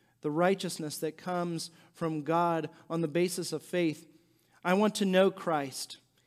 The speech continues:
yes, to know the power of his resurrection and participation in his sufferings,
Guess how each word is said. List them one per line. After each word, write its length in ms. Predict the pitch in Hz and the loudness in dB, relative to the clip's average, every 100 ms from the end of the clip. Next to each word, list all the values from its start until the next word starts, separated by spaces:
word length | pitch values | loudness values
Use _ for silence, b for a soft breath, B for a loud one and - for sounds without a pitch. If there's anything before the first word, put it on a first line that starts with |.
| b b | b b
yes, 340 | 160 190 185 - | 2 4 4 -2
to 120 | 196 | 0
know 220 | 190 202 | 4 4
the 80 | 180 | 4
power 580 | 180 - 208 220 220 220 | 0 4 6 8 6 4
of 140 | 185 | 2
his 180 | 170 151 | 0 0
resurrection 840 | 170 175 160 165 185 - 196 180 175 B | 2 2 2 2 2 0 -2 -2 -4 B
and 160 | 180 175 | -6 -4
participation 1120 | 180 - - 208 208 196 214 214 - 190 170 B B | -4 -6 -4 -4 -4 -2 0 0 0 -2 -4 B B
in 100 | 180 | -2
his 120 | 170 | -2
sufferings, 760 | - 196 180 160 135 127 - | 0 -2 0 -4 -6 -6 -10